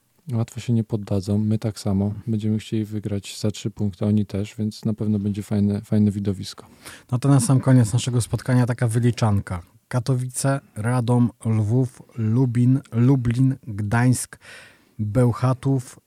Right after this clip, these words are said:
Speaker 2: Warszawa. To jest nasz terminarz do końca fazy, tej pierwszej rundy,
Speaker 1: Mhm.
Speaker 2: fazy zasadniczej. Ile realnie według ciebie jesteśmy w stanie zdobyć punktów?
Speaker 1: Realnie?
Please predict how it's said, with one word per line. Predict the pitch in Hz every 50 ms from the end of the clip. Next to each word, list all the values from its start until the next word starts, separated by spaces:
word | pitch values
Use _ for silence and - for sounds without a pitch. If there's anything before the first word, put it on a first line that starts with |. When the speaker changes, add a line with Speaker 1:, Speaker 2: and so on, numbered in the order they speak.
| _ _ _ _ _ _ _
Speaker 2:
Warszawa. | 104 101 101 101 123 127 127 117 - - - 127 107 95 87 90 82 - _ _ _ _ _ _ _ _ _ _ _
To | - 117
jest | 123 117 -
nasz | 131 117 -
terminarz | - - 113 113 123 123 117 110 107
do | 117 107
końca | - 120 123 120 - 117
fazy, | - - 120 113 107 110 110 107 107 120 113 110
tej | - 120 113
pierwszej | 104 - 127 113 - - 120 113 113
rundy, | 110 127 123 117 104 107
Speaker 1:
Mhm. | 110 104 - - - - - - 92 107 107 - - _ _
Speaker 2:
fazy | - - 147 139 123 139 135
zasadniczej. | 131 135 117 - 139 123 117 120 113 107 - - 101 101 95 92 - _ _ _ _ _ -
Ile | 143 143 131 127
realnie | 120 123 110 110 113 107 101 98 98
według | 92 98 101 98 101 95
ciebie | - - 98 92
jesteśmy | 92 92 - - 104 - - 104
w | -
stanie | - 98 95 95 92
zdobyć | 92 90 90 85 87 87 -
punktów? | _ - 90 98 - - - - - - - - _ _ _ _ _ _ _ _ _ _ _ _ _ - -
Speaker 1:
Realnie? | - 123 113 113 107 101 95 95 101 113 127 127